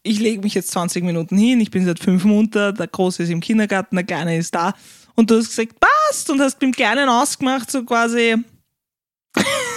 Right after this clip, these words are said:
ihr macht's die Kasteln fertig, ihr macht's die Wäsche fertig, ja, und hast ihn schon gefragt, was sollen wir machen? Und ich, ich hab mich dabei hingehört, hab meinen Powernap gemacht,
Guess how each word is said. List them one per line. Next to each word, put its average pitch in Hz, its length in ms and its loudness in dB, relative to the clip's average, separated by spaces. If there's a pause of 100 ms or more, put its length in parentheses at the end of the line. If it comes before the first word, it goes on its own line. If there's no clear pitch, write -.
(680)
ihr 220 100 2
macht's 190 400 -2
die 165 140 -10
Kasteln 262 560 0
fertig, 233 560 0
ihr 214 100 -4
macht's 196 320 -8
die 247 180 -4
Wäsche 277 380 2
fertig, 247 680 -2
ja, 247 340 0
und 226 140 -2 (300)
hast 233 240 0
ihn 240 100 2
schon 208 180 0
gefragt, 285 400 -4
was 202 140 -6
sollen 202 200 -2
wir 196 100 -2
machen? 277 420 0 (160)
Und 254 120 -8
ich, 320 200 -6 (260)
ich - 100 -14
hab 190 60 2
mich 185 120 0
dabei 175 160 -2
hingehört, 233 360 2
hab 202 80 0
meinen 180 180 -2
Powernap 214 500 0
gemacht, 214 360 -2